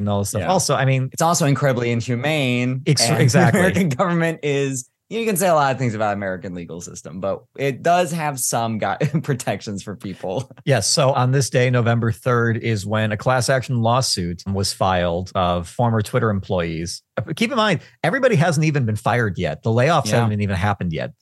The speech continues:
Speaker 1: And similar things are going on in Ireland because don't forget, I keep reiterating, Twitter does not only exist in the United States of America. They exist
Speaker 2: Yeah.
Speaker 1: globally. They have offices all over the place. Turns out that there are laws that are being violated there, like,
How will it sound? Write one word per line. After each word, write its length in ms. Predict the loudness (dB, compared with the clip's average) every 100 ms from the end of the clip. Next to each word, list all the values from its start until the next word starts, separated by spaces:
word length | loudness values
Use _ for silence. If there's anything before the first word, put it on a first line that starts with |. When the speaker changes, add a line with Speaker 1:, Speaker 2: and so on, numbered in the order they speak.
| -2
Speaker 1:
And 380 | 0 2 0
similar 480 | -2 -4 -2 0 0
things 160 | 0 2
are 40 |
going 200 | 2 2
on 120 | 2
in 120 | 0 0
Ireland 580 | 2 2 2 0 -2
because 480 | -4 0 2 2 0
don't 240 | 2 0 0
forget, 460 | -2 0 2 0 -2
I 100 | -2
keep 260 | 0 -4
reiterating, 560 | -2 0 2 2 2 0 -6 -18
Twitter 240 | 0 2 4
does 160 | 2
not 160 | 2 2
only 240 | 2 2
exist 300 | 2 4 2
in 100 | 2
the 80 | 2
United 280 | 4 2 0
States 280 | -2 -2 -2
of 60 |
America. 540 | 0 2 4 2 -2 -4 -2
They 140 | 0
exist 280 | 2 0 -2
Speaker 2:
Yeah. 120 | -4
Speaker 1:
globally. 500 | -2 2 2 2 0
They 80 | -2
have 100 | -2
offices 380 | 0 0 -2 -6
all 320 | 0 2 4 2
over 180 | 0
the 80 | -2
place. 400 | -4 -6 -6 -8 -10
Turns 280 | -2 0 2
out 260 | 4 2 2
that 320 | 2 2 0
there 220 | 0 0
are 220 | 2 2
laws 500 | 2 2 2 2 0
that 120 | 0 0
are 120 | -2
being 420 | -2 -2 -2 -2
violated 800 | 0 0 0 0 0 -2 -2 -2
there, 240 | 0 0 0
like, 220 | -2